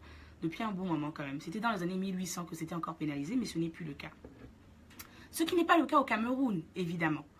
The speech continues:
Au Cameroun, c'est entièrement interdit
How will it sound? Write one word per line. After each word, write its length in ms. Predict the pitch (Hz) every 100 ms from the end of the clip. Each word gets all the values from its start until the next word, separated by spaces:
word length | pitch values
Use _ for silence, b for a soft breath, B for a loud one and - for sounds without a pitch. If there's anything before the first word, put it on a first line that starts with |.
| B B B B
Au 80 | 190
Cameroun, 640 | 196 196 190 202 330 330 - B B B - - -
c'est 320 | - - 220
entièrement 520 | 208 202 285 269 262 -
interdit 560 | 190 170 180 185 254